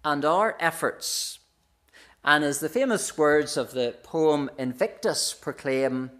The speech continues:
"I am the master of my fate. I am the captain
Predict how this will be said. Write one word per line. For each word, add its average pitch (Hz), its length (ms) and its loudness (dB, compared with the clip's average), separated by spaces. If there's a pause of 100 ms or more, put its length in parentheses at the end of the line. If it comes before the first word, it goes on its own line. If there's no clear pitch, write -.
(520)
"I 214 520 4
am 147 480 2 (140)
the 139 100 0
master 131 600 -4
of 131 240 -6
my 120 200 -6
fate. - 640 -6 (560)
I 156 260 6
am 131 560 2 (100)
the 123 120 -6
captain 120 800 -6